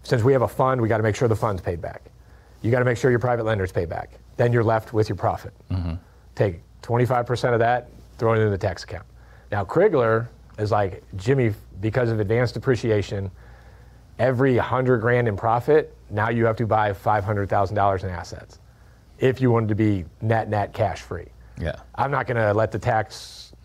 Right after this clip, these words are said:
Speaker 1: tail wag me that hard,
Speaker 2: Mm-hmm.
Speaker 1: but now when I see, uh, acquisitions, occupied acquisitions, especially Section eight occupied acquisitions from the wholesaling, I love picking those off
Speaker 2: Yeah.
Speaker 1: to mitigate that tax liability.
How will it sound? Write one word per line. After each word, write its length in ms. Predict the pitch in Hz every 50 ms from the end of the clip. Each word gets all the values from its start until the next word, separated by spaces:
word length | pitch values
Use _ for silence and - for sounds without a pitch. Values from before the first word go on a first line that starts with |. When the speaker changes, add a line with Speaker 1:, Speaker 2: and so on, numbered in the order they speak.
| - - - - - -
Speaker 1:
tail 320 | - 127 117 113 110 104
wag 240 | 98 110 110 117 107
me 120 | 107 98 90
that 260 | 82 101 104 110 117
hard, 380 | 123 135 143 151 156 151 151 -
Speaker 2:
Mm-hmm. 260 | 107 98 90 98 98 101 - - - - - - -
Speaker 1:
but 240 | - 127 117 107 104 107
now 420 | 107 107 107 107 110 117 123 123 123
when 300 | 123 123 117 110 101 98
I 120 | 98 113
see, 260 | 101 - 135 127 120 110 - - - - _ - - - - - - - - - - -
uh, 340 | 107 104 101 101 98 98 101
acquisitions, 580 | - 117 117 - 117 101 117 120 110 - 139 117
occupied 420 | 104 107 113 - 117 117 120 117
acquisitions, 560 | 110 110 104 - 104 98 107 104 - 131 117 95
especially 360 | 92 - 117 101 95 107 95
Section 340 | - - 123 110 - 110 101
eight 200 | 104 113 123 120 - -
occupied 380 | - 120 113 - 120 123 123 127
acquisitions 560 | 123 120 - 127 117 131 123 123 135 131 120
from 140 | - 110 104
the 80 | 95 92
wholesaling, 520 | 95 110 110 - 127 131 135 139 147 147 147 - - - - - - - -
I 100 | - -
love 460 | 110 107 101 101 107 113 113 104 92
picking 260 | - 110 101 - 98 92
those 180 | 90 85 85 82
off 260 | 80 - - - - - - - - -
Speaker 2:
Yeah. 240 | 95 82 71 64 - -
Speaker 1:
to 60 | - 113
mitigate 360 | 110 107 107 101 107 101 90
that 220 | 107 101 95 -
tax 260 | - 104 92 - -
liability. 440 | - 87 82 - 82 80 - - -